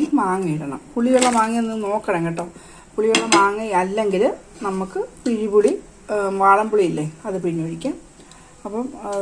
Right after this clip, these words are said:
ഒന്ന് വേവുമ്പോൾ അറിയാമല്ലോ. അത് കഴിഞ്ഞ് ഇതൊന്ന് തിളച്ച് കഴിയുമ്പോൾ നമുക്ക് കഷ്ണങ്ങൾ ഇടാം. ഓക്കെ. അപ്പം നമ്മുടെ മാങ്ങ ഇട്ട്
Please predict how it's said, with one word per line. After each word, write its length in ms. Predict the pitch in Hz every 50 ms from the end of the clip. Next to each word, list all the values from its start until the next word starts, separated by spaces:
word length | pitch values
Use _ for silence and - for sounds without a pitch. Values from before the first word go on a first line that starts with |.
| 196 196 196 190 185 180 165 170 - -
ഒന്ന് 140 | 208 202 208 202
വേവുമ്പോൾ 320 | 196 190 196 196 202 208 196
അറിയാമല്ലോ. 400 | 190 196 196 190 175 160 - - - - - - - - - - - - - - - - - 196
അത് 160 | 208 226 240 220
കഴിഞ്ഞ് 200 | 196 202 208 214 220
ഇതൊന്ന് 240 | 226 233 208 196 190
തിളച്ച് 300 | 208 185 185 180 180 - 214
കഴിയുമ്പോൾ 320 | 185 180 180 190 226 254 240
നമുക്ക് 260 | 196 175 180 175 - 370 440 - - -
കഷ്ണങ്ങൾ 420 | 226 - - - 175 165 165 165
ഇടാം. 140 | 170 - - - - 247
ഓക്കെ. 180 | - - 302 285 254 - - - - - - - - - - - - - - - - - - - - - - - - - - - - - - - - - - - - - - - - 233
അപ്പം 180 | 202 220 214 214
നമ്മുടെ 200 | 196 196 196 208 208 202
മാങ്ങ 260 | 185 190 202 214 220 202 180
ഇട്ട് 180 | 165 - 247